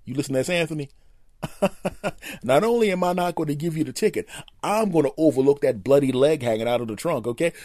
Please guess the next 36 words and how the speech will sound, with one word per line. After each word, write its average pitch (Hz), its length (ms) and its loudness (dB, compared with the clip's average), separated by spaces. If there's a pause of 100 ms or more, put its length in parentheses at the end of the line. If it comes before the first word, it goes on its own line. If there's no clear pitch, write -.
(100)
Just - 240 -4
pull 104 160 -2
over 156 160 6
there 202 140 -4
and 160 120 -6
push 147 220 -2
the, 147 100 -4
push 139 300 -10
the, - 80 -16
push 156 200 -2
the 180 100 -8
remains 151 420 0
into 131 240 -4
the 131 60 -10
trunk 123 340 -4 (260)
and 101 180 -6
make 117 160 0
sure 139 200 -2
that 127 80 2
when 107 160 -2
you, 117 100 -2 (100)
when 120 140 -2
you 120 80 -2
dispose 180 500 -2
of 123 140 2
'em, 117 140 -4 (160)
you 135 140 -6
go, 127 240 4
go 120 260 0
to 135 100 -4
the, 110 80 -12
go 120 180 -4
six - 300 -4
point 147 220 -2
seven 123 340 0
miles 117 460 -2